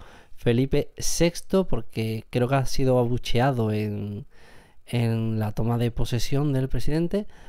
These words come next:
Apoyo a Rocío, esto como siempre de, de televisión, de Rocío Carrasco y demás. El noveno, Elisa Beni, que la gente está reaccionando al comentario de la periodista Elisa Beni, quien en el programa Espejo Público opinó sobre las razones por las que los jóvenes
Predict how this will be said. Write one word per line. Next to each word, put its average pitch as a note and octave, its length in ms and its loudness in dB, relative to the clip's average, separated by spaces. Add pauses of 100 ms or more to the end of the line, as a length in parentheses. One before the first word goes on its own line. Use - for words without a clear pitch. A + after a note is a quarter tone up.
(240)
Apoyo A#2 540 2
a A#2 40 0
Rocío, E3+ 640 2
esto A#2 260 -4
como A#2 180 -2
siempre B2 320 -2
de, A2+ 840 -4
de A2+ 120 -6
televisión, C#3 840 -2
de A#2+ 80 -2
Rocío A2+ 200 -6
Carrasco A2 520 -6
y A2 40 -4
demás. D#3+ 460 -2 (560)
El A#2 260 0
noveno, B2 400 2 (100)
Elisa C3+ 400 0
Beni, D3 320 0 (100)
que A#2 120 -2
la G#2+ 100 -4
gente B2 240 -2
está C#3 180 0
reaccionando D3 580 -2
al A#2 220 -2
comentario A2+ 400 -2
de D#3 80 0
la D3 140 0
periodista C#3+ 500 -2
Elisa A2+ 340 -4
Beni, D#3 220 -2
quien A#2 240 -4
en G#2+ 80 -2
el - 80 -6
programa A2 460 -2
Espejo D#3 340 -2
Público F3+ 460 -2
opinó B2+ 420 0
sobre A2+ 240 -4
las E3 160 2
razones F#3 420 -2
por B2+ 220 -2
las A2+ 300 -2
que G2+ 100 -8
los F#2+ 140 -8
jóvenes E3+ 340 -2